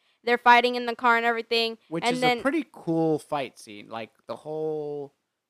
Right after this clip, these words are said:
Speaker 2: the whole sequence is pretty awesome.
Speaker 1: Yeah, and then he takes his drawing, shows it to guys, like, "Have you seen this man?"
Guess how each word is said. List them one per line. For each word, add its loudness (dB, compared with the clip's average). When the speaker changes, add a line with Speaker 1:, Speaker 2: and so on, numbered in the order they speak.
Speaker 2:
the 4
whole 6
sequence -4
is -16
pretty -10
awesome. -8
Speaker 1:
Yeah, 4
and -10
then 0
he -10
takes -4
his -16
drawing, 2
shows 10
it -10
to -6
guys, 6
like, 2
"Have 2
you 8
seen 4
this 0
man?" 2